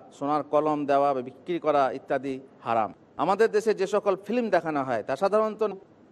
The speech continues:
যৌবন, প্রেম, যৌন আবেগ ইত্যাদি অশ্লীল দেখানো হয়। তার উপর লজ্জাকর কথোপকথন, চরিত্র ধ্বংসকারী ফ্যাক্ট ও দৃশ্য, মন মাতানো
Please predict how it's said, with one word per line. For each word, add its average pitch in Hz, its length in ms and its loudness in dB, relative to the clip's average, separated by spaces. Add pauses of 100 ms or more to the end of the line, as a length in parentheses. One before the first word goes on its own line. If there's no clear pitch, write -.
(220)
যৌবন, 151 460 2
প্রেম, 151 500 0
যৌন 143 280 -2
আবেগ 143 360 0
ইত্যাদি 143 480 -6 (120)
অশ্লীল 143 460 -6
দেখানো 123 320 -2
হয়। 104 180 -10 (540)
তার 170 180 2
উপর 185 220 0
লজ্জাকর 170 540 0
কথোপকথন, 170 720 -2
চরিত্র 165 420 -2
ধ্বংসকারী 156 520 -2
ফ্যাক্ট 175 400 -2
ও 131 60 -6
দৃশ্য, 135 500 -4 (460)
মন 160 160 -2
মাতানো 190 680 0